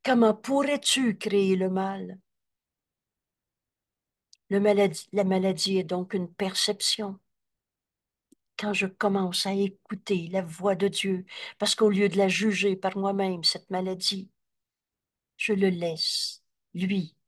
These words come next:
le médiateur entre cette perception, m'amener à cette autre manière de voir. Une perception tellement changée,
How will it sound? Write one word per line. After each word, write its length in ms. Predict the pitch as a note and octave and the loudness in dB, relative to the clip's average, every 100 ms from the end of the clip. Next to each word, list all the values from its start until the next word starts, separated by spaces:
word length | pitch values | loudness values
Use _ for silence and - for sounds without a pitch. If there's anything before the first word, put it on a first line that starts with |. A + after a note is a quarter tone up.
| _ - | _ 0
le 120 | F#3+ | 4
médiateur 800 | G3+ G3 - G3 G3 F#3 F3+ E3+ | 4 2 2 0 2 -2 0 -4
entre 180 | F#3 | -4
cette 200 | - F#3+ | -4 -4
perception, 800 | - F#3+ - G3 - - F#3+ F3+ - - - - - _ F#3+ | -6 -4 -2 -4 -4 -2 -2 -6 -12 -20 -18 -18 -20 _ 0
m'amener 640 | G#3 G#3 G3 F#3+ F3+ D#3+ _ _ _ | 2 2 2 2 2 -4 _ _ _
à 60 | A3+ | 0
cette 360 | - A3 G#3+ A3+ | 2 2 2 6
autre 420 | G#3+ F3 E3 F#3+ | 6 4 -2 -2
manière 440 | F3 E3+ F3+ F3 | -2 -2 -2 -4
de 140 | E3+ F3 | -4 -8
voir. 540 | E3 F3 E3+ F3+ - _ _ _ _ _ _ _ | -6 -8 -8 -10 -20 _ _ _ _ _ _ _
Une 180 | F#3+ G3 | -2 2
perception 680 | A#3 A3 - A3 - G#3+ G#3+ | 2 4 2 4 2 2 2
tellement 480 | - A#3+ G#3+ G3+ G3 | 2 4 4 2 -2
changée, 680 | F#3+ G#3+ G3+ F#3+ F#3+ F3+ | -2 -2 -4 -4 -6 -8